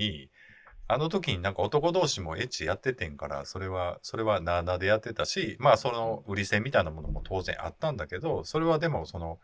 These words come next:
Speaker 2: 武士とか坊さんが、お金持ってる人が
Speaker 1: うん。
Speaker 2: 言ってたっていう話なだけやから、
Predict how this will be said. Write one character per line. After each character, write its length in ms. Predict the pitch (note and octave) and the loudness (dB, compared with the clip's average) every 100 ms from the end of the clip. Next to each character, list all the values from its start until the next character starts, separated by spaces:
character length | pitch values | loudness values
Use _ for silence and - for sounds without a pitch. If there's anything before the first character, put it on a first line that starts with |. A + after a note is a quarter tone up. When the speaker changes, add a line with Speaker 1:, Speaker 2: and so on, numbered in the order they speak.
| G#2 - - - _ | -14 -14 -18 -20 _
Speaker 2:
武 140 | A#2+ | 0
士 160 | C3 G2 | 2 0
と 100 | D#2+ | -2
か 300 | - C3 D2+ | 4 4 4
坊 200 | E2 E2 | -4 -6
さ 180 | - F#2 | -4 -6
ん 80 | G2+ | -4
が、 380 | D3+ F#2 - - _ _ | -2 -2 -4 -18 _ _
お 80 | G2+ | -2
金 200 | A#2 C3+ | 0 0
持 120 | G2 | -4
っ 40 | E2+ | -4
て 100 | F2 | -6
る 80 | |
人 220 | F2+ - C3 | -6 -6 -2
が 260 | E3 D#2+ D2 | -2 -2 -6
Speaker 1:
う 40 | |
ん。 340 | D#2+ D#2 D2 - | -10 -10 -14 -6
Speaker 2:
言 120 | G#2 | -6
っ 20 | G#2 | -4
て 180 | A2+ | -4
た 100 | A2 | 0
っ 100 | D#2 | -2
て 100 | - | -2
い 40 | D2+ | -6
う 20 | |
話 280 | F#2 D#2+ C#2+ | -4 -4 -6
な 60 | C#2 | -8
だ 120 | - | -6
け 120 | G2+ | -4
や 100 | D#2 | -4
か 140 | - | -6
ら、 220 | E2 D2 | -12 -12